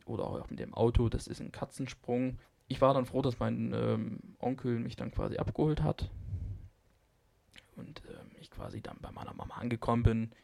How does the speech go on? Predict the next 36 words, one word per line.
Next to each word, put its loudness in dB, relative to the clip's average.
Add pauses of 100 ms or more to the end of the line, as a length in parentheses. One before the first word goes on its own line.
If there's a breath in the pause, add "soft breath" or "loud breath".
Ich -6
dann 4
erstmal 4
teilweise 10
ein 2
bisschen 4
runtergekommen 2
bin, 2 (480)
ähm, 2 (480)
weil -6
mich -4
das, 0
es -10
sind -4
so 6
viele, 8
so 4
vieler 2
Input, 2 (120)
der 4 (420)
auf 0
mich -4
dann 4
so -2
quasi 0
eingeprasselt 0
kommt, 2 (100)
das -10
kriegst -2
du 4
gar 8
nicht 2
so 4
schnell -2
verarbeitet. -2 (720)
Und 2